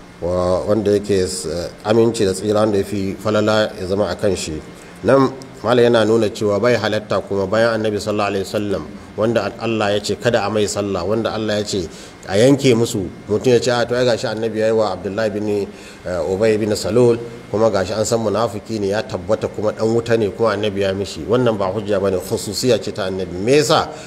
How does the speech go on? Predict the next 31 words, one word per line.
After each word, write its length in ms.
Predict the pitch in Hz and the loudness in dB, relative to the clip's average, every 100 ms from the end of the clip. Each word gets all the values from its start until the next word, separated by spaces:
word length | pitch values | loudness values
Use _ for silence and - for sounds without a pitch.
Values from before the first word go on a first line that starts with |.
| - | -10
Domin 240 | 98 107 110 | -4 -2 -2
Allah 260 | 123 117 104 | 0 0 2
ya 280 | 113 127 135 | 2 4 4
nuna 320 | 143 143 123 | 4 4 4
ma 80 | 117 | 2
manzon 280 | 113 107 107 | 0 -2 -2
Allah 240 | 113 104 | -2 -4
sallallahu 240 | 113 107 101 | -4 -4 -4
alaihi 80 | - | -4
wasallam 260 | 101 95 92 | -6 -6 -4
ana 160 | 117 101 | -2 -2
fatan 380 | - 110 110 113 | -2 -2 -2 -2
mutanen 500 | 123 123 113 110 117 | -2 0 0 0 0
shi 220 | 110 85 - - - | -4 -10 -12 -18 -6
in 80 | 120 | -6
sun 220 | - 123 | 0 2
ga 60 | 110 | 6
wannan 420 | 123 151 143 123 | 6 6 6 4
karamci 560 | - - 269 269 - 180 - - - - - | 2 4 4 2 -4 -8 -14 -20 -20 -16 -4
za 160 | 113 | -4
su 320 | 113 104 92 76 - - - - | -2 -6 -6 -8 -16 -20 -20 -10
dauki 260 | 92 90 110 | -10 -2 -2
addini. 640 | 90 85 95 85 76 - - - - | -2 -6 -6 -6 -10 -14 -20 -20 -16
Amma 420 | - 92 107 147 147 - 95 | -8 0 2 2 0 -12 -4
bai 160 | 117 117 | 0 0
halatta 500 | 101 101 113 - 104 | 0 -2 -4 -2 -2
wanda 260 | 101 117 107 | 0 0 -2
kafircin 760 | 95 - 127 123 135 127 123 104 | -4 0 0 2 -2 -2 -2 -2
shi 120 | 113 | -2
ya 60 | 110 | 0
bayyana 600 | 101 95 92 113 101 | 0 -2 0 0 0